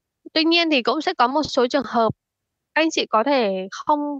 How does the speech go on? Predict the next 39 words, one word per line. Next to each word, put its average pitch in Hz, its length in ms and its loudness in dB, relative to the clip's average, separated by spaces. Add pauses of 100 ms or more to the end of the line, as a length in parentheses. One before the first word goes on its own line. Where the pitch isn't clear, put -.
(140)
không 320 200 -2
cần 190 280 0
thiết 320 220 -2
là 208 140 0
phải 190 200 -2
làm 190 180 -2
thông 254 180 -4
báo 202 140 0
sai 247 140 -4
sót 285 220 -2
gửi 202 140 -4 (220)
thuế. 196 300 0 (1160)
Thì 226 120 2
ở 202 120 2
đây 233 180 2
em 247 120 -2
chia 262 160 2
sẻ 202 280 0
với 190 260 0
các 254 100 -2
anh 262 80 0
chị - 180 -6
về 208 220 0
cái 196 120 -2
trường 240 140 0
hợp 208 140 0
này 208 260 -2
ha, 240 140 0 (100)
nó 214 80 -2
sẽ - 120 -4
có 214 100 0
hai 247 260 -2
trường 214 180 -4
hợp 202 180 0
thôi. 233 180 -4 (1040)
Ở 233 160 2
trường 233 140 2
hợp 233 100 2
một 220 300 0